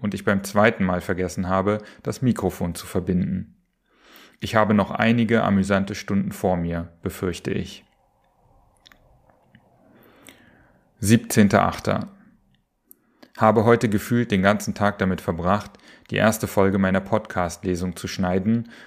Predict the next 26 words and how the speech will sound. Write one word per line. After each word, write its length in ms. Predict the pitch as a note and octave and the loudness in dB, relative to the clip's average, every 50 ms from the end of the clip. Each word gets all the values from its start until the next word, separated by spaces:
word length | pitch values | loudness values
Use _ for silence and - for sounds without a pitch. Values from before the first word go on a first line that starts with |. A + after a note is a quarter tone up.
| - _ - | -18 _ -4
und 180 | G2+ G2 F#2+ | -4 -2 0
diverse 420 | G#2+ G2 F#2 G2 G2 G2+ G2 G2 G2 | 0 2 4 4 4 4 2 0 -2
Teaser 400 | - - A2+ A2 G2 F#2+ G2+ G2+ | -2 -2 0 0 2 0 0 2
und 140 | G2 F#2 - | 0 0 0
Elemente 480 | - G2 F#2+ F#2+ G2 G2 F#2 F2 F#2+ | 0 0 2 2 2 2 0 -2 -2
dafür 300 | F2 F#2 F2 - - F2+ | -4 -4 -6 -6 -8 -10
zu 160 | - - F2+ | -10 -8 -4
basteln. 640 | E2+ G2 F#2 - - - - F#2+ F2+ G2+ G2+ - _ _ _ _ _ _ _ _ _ _ _ _ _ _ _ _ _ - | -2 -2 -2 -4 -6 -10 -10 -8 -8 -10 -12 -14 _ _ _ _ _ _ _ _ _ _ _ _ _ _ _ _ _ 0
Das 160 | G#2+ G2+ - | 0 2 2
macht 220 | G2+ F#2 - - | 0 -2 -2 -4
Spaß, 560 | - - - G2 G2 G#2+ B2 B2+ - - - _ _ _ _ _ _ _ - | -4 0 2 4 4 4 2 0 -4 -10 -16 _ _ _ _ _ _ _ -8
ist 180 | - G2 - G#2+ | -4 -2 0 2
aber 160 | G2 G#2 G#2+ | 4 4 2
auch 100 | G#2 - | 2 0
verdammt 420 | - G#2 F#2 F#2+ G2 F#2+ G2 - | -2 -4 -2 0 -2 -2 -2 -4
anstrengend. 800 | - - F#2+ F2+ - - - - G#2 G#2 G2 G#2 - - - - _ _ _ _ _ _ _ _ _ _ _ _ _ _ _ _ _ _ _ _ _ _ - | -4 -4 -4 -4 -6 -6 -6 -6 -4 -4 -4 -6 -8 -12 -16 -20 _ _ _ _ _ _ _ _ _ _ _ _ _ _ _ _ _ _ _ _ _ _ -8
Ich 200 | - G2 - A#2 | -8 0 2 2
hoffe, 260 | A2+ - - A#2+ G#2+ | 2 4 4 2 4
dass 160 | G2 G2 G2 | 2 2 0
die 140 | - G#2 F#2+ | 0 0 0
nächsten 340 | F#2 F#2+ F#2+ - - - F#2+ | 2 0 -2 -2 -4 -6 -4
Folgen 320 | - - F#2+ F2+ F#2+ G#2 | -2 -2 -2 0 -2 -4
schneller 380 | - - F#2 F2 E2+ F2 E2+ E2 | -6 -4 -4 -2 0 0 0 -2
gehen. 440 | - F#2+ F#2+ - F2 E2 - _ _ _ _ _ _ _ _ _ _ _ _ _ _ _ _ _ _ _ _ _ _ _ _ _ _ _ _ _ _ _ _ _ _ _ _ _ _ _ _ _ _ _ _ _ _ _ _ _ _ _ _ _ _ _ _ _ _ _ _ - | -2 -6 -8 -8 -10 -12 -16 _ _ _ _ _ _ _ _ _ _ _ _ _ _ _ _ _ _ _ _ _ _ _ _ _ _ _ _ _ _ _ _ _ _ _ _ _ _ _ _ _ _ _ _ _ _ _ _ _ _ _ _ _ _ _ _ _ _ _ _ -2
Achtzehnter 580 | A#2+ A2+ - - - - A#2 G#2 - - - - | -2 -2 -2 -2 0 2 2 4 4 4 2 0
achter. 500 | - - - - - - - - - | -2 -4 -6 -6 -6 -6 -8 -10 -16